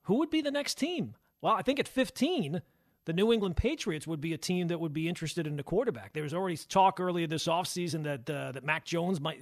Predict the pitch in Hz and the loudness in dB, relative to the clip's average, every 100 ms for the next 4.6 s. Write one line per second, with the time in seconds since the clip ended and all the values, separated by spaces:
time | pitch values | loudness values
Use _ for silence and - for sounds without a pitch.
0 | 156 151 147 156 147 151 - 156 156 - | -10 -6 -4 -2 0 0 0 -2 -2 -4
1 | - 156 - 185 208 151 151 - _ _ | -10 -12 -4 0 0 0 -4 -10 _ _
2 | - 156 143 147 151 - 165 180 190 147 | -4 -2 0 2 0 0 0 2 0 -2
3 | 165 151 143 156 143 135 127 - 165 160 | -4 -4 -4 -4 -2 -4 -6 -2 -2 -2
4 | 139 123 - 151 185 | -8 -8 -4 0 0